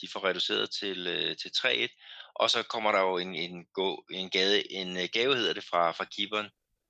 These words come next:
fra, fra Grêmio, ikke? Hvor han prøver at drible, ikke? Og, og taber bolden fra Luciano, som så får reduceret til,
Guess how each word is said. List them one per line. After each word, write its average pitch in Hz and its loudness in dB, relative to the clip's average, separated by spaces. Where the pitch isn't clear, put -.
fra, 87 0
fra - -8
Grêmio, 87 -2
ikke? 95 -6
Hvor 92 -2
han 90 -6
prøver 92 2
at - -2
drible, 101 -2
ikke? 95 -4
Og, 85 -4
og - -12
taber 95 0
bolden 87 -4
fra 101 -2
Luciano, 92 2
som 87 -4
så 90 -6
får - -10
reduceret 87 -2
til, 90 -6